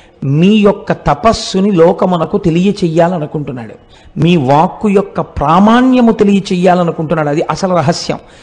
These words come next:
కనుక మీరు వచ్చి చెయ్యేస్తే తప్ప అరుణాచలేశ్వరుడి రథము నడవదు. కాబట్టి ఉత్తర క్షణం మీరు గుడి విడిచిపెట్టి రండి" అని వినపడింది. వినపడితే ఆయన గభాలన లేచి,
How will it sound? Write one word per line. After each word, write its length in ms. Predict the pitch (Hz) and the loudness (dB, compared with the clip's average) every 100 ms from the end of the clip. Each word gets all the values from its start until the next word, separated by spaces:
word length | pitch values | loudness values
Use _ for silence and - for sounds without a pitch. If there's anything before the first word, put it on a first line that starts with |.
| - - | -20 -8
కనుక 500 | 160 160 147 143 143 139 - - 147 | -4 -2 0 0 -2 -6 -16 -10 -2
మీరు 360 | 160 190 180 | 2 2 2
వచ్చి 440 | 156 156 156 233 196 - | 2 0 0 -6 -4 -2
చెయ్యేస్తే 600 | 170 190 202 196 - 170 | 0 2 2 2 -2 -2
తప్ప 340 | 160 147 - | -2 -6 -2
అరుణాచలేశ్వరుడి 1200 | 202 - 151 160 180 165 170 156 156 - 156 143 143 | -2 -2 -2 0 0 -2 -2 -2 -2 -4 -6 -4 -4
రథము 360 | 131 120 151 | -6 -8 -8
నడవదు. 420 | 151 131 120 113 - _ - - _ - | -8 -8 -10 -12 -16 _ -20 -20 _ -6
కాబట్టి 280 | 139 - | -4 -2
ఉత్తర 400 | 139 156 - 214 | -4 -4 0 0
క్షణం 420 | 208 - 165 180 214 | 0 -6 -4 -2 0
మీరు 180 | 196 | 0
గుడి 260 | 147 127 170 | 0 0 0
విడిచిపెట్టి 580 | 160 139 139 135 123 170 | 0 -4 -6 -6 -6 -4
రండి" 320 | 151 113 113 - _ - | -4 -6 -10 -16 _ -8
అని 160 | 175 220 - - - | -8 -8 -14 -20 -12
వినపడింది. 460 | 139 139 127 113 104 - _ _ _ _ _ _ - | -10 -8 -10 -12 -16 -20 _ _ _ _ _ _ -12
వినపడితే 520 | 143 180 196 170 175 | -8 -6 -8 -6 -6
ఆయన 140 | 135 | -6
గభాలన 760 | 127 101 120 113 170 202 214 202 | -8 -8 -8 -4 -2 -2 -2 -6
లేచి, 720 | 156 139 139 170 175 175 | -6 -8 -10 -8 -6 -6